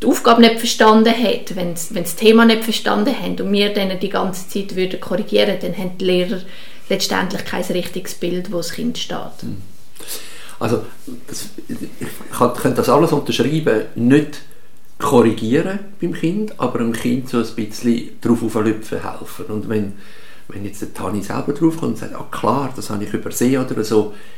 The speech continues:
Speaker 2: dann kann er es korrigieren, aber sicher nicht ihr.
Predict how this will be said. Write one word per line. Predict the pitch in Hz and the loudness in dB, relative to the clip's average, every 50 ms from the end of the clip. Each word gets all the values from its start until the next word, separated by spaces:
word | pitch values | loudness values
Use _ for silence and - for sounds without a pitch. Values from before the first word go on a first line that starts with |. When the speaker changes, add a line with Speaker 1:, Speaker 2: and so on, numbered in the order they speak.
| - - - | -10 -8 -8
Speaker 2:
dann | - 95 101 101 | -6 -4 -4 -4
kann | - - - 95 90 85 90 - | -4 -4 -4 -4 -4 -4 -6 -6
er | - 87 85 87 80 - | -4 -4 -4 -4 -4 -6
es | - - - - - - - - - - - - | -8 -8 -10 -10 -10 -10 -10 -10 -10 -10 -10 -10
korrigieren, | - - - - - - - - - - - - - - - | -6 -4 -4 -4 -4 -6 -8 -8 -8 -8 -8 -8 -10 -10 -10
aber | - - - - | -10 -8 -8 -8
sicher | - - - - - - | -6 -8 -8 -8 -6 -8
nicht | 82 82 80 - | -6 -6 -8 -8
ihr. | - - | -8 -8